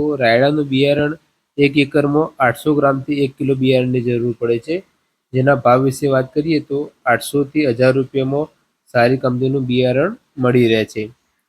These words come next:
અને અત્યારે તો રાયડાના દરેક બિયારણને બીજ માવજત એટલે કે બીજને પટ આપેલો હોય છે, એટલે કે બીજ માવજત કરવાની જરૂર રહેતી નથી. તેની સામે ઘઉંના બિયારણ વિશે વાત કરીએ તો એક એકરમાં એટલે કે ચાલીસ ગુંઠામાં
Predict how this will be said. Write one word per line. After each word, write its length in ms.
અને 140
અત્યારે 400
તો 180
રાયડાના 460
દરેક 360
બિયારણને 460
બીજ 240
માવજત 260
એટલે 280
કે 160
બીજને 440
પટ 280
આપેલો 360
હોય 180
છે, 140
એટલે 180
કે 140
બીજ 240
માવજત 420
કરવાની 440
જરૂર 340
રહેતી 300
નથી. 360
તેની 160
સામે 340
ઘઉંના 340
બિયારણ 340
વિશે 220
વાત 240
કરીએ 260
તો 180
એક 200
એકરમાં 640
એટલે 180
કે 100
ચાલીસ 380
ગુંઠામાં 600